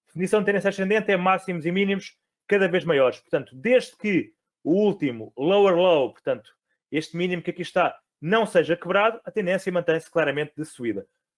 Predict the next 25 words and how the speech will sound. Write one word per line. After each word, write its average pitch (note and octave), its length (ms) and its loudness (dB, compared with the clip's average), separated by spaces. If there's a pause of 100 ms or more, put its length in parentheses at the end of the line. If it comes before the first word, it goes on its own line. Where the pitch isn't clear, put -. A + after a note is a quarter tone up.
(160)
O D3+ 80 0
euro-dólar G3 320 4
até G#3 160 0
poderá E3+ 500 0
fazer F3+ 380 0
isto, G#3 340 -8 (840)
eventualmente F#3+ 480 -2
vir F#3 140 0
aqui G3+ 180 0
outra G3 200 0
vez, F3 400 -2 (200)
desde A#3 340 2
que F#3+ 80 -10
não G3 160 0
quebre, F3+ 440 2
a F3+ 60 -14
tendência D3 400 -6
mantém-se C3 400 -4
de A#2 100 -16
subida. F#2+ 400 -14 (260)
E B2+ 120 -6
aqui, C3+ 180 -6
por C#3 140 -8
exemplo, C#3+ 300 -4
seria C3+ 600 -6